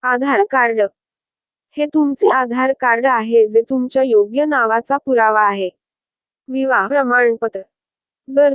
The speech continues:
तुम्ही लग्नानंतर तुमचे नाव बदलले असेल, तर तुम्हाला तुमचे विवाह प्रमाणपत्र जोडावे लागेल.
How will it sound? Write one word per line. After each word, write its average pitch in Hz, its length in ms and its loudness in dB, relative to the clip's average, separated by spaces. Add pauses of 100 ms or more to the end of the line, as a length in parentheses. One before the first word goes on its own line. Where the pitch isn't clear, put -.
तुम्ही 285 300 0
लग्नानंतर 240 680 0
तुमचे 240 420 -2
नाव 233 260 0
बदलले 240 440 2
असेल, 233 400 0
तर 247 160 0
तुम्हाला 233 420 -2
तुमचे 254 440 -4
विवाह 226 400 -2
प्रमाणपत्र 226 680 -2
जोडावे 208 500 2
लागेल. 196 380 0